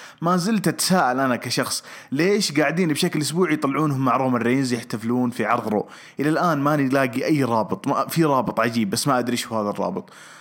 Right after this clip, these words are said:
فننتظر ونشوف. أنا بالنسبة لي أعتقد إنهم، يعني، about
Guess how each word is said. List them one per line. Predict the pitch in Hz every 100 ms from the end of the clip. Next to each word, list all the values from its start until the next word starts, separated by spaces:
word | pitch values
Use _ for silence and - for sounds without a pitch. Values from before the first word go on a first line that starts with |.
| -
فننتظر | - 113 110 113 113 147 214 277 240 190
ونشوف. | 196 190 151
أنا | 190
بالنسبة | 175 175 190
لي | 180
أعتقد | 165 170
إنهم، | 165 156 151 151 123
يعني، | 110 123 120 120 120 120
about | 123 117